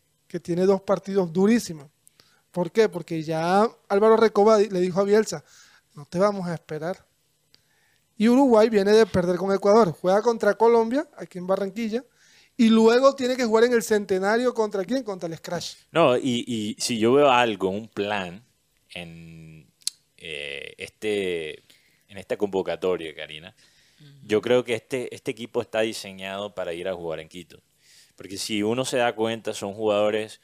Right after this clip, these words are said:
Speaker 2: veloces, que
Speaker 3: Ujú.
Speaker 2: juegan un fútbol más directo, que es lo que suele tener éxito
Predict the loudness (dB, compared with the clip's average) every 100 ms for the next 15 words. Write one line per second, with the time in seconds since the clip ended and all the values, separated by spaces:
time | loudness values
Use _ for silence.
0 | _ _ -4 0 2 2 2 -2 -2 -2
1 | -6 -18 _ -20 -10 -2 -2 -2 -6 -6
2 | -2 -2 -2 -8 -8 -8 0 0 0 -2
3 | -6 -6 -12 -20 _ -6 -2 0 0 -4
4 | -6 _ _ _ -14 -10 -4 -2 -2 -4
5 | -6 -8 -12 _ _ -6 -4 -2 -4 -4
6 | -10 -14 -16 -18